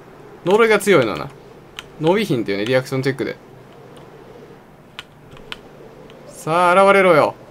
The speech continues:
まず向こう上げるんちゃうか？で、二分延長した方がよくない？二分延長やと思うけどな。まあ、相手としては寸止めプランが一番勝ち筋やけどな。寸止めしてこっち上げ切るっていうのが一番いい。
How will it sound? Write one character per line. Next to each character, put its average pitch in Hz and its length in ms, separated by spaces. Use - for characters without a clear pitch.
ま 208 100
ず 240 100
向 240 140
こ 233 120
う - 20
上 226 80
げ 277 80
る 285 100
ん 226 60
ち 240 60
ゃ 240 100
う 247 40
か？ 240 240
で、 233 120
二 285 120
分 220 160
延 262 140
長 269 160
し - 40
た 226 80
方 170 40
が 151 60
よ 180 80
く 185 80
な 104 100
い？ - 80
二 208 120
分 226 120
延 233 140
長 240 140
や 214 80
と 202 80
思 214 100
う - 20
け 214 80
ど 190 60
な。 180 100
ま 214 120
あ、 - 20
相 349 160
手 240 140
と 202 100
し 202 40
て 196 60
は 156 60
寸 202 240
止 214 100
め 220 140
プ 214 80
ラ 254 120
ン - 20
が 151 60
一 156 180
番 202 100
勝 165 180
ち 139 60
筋 151 180
や 127 80
け 113 60
ど 98 80
な。 73 120
寸 220 320
止 233 100
め 247 100
し 285 60
て 277 80
こ 170 140
っ - 20
ち - 100
上 165 80
げ 220 120
切 208 100
る 202 40
っ - 20
て 202 80
い - 20
う 135 40
の - 20
が - 20
一 143 160
番 170 180
い 98 40
い。 - 80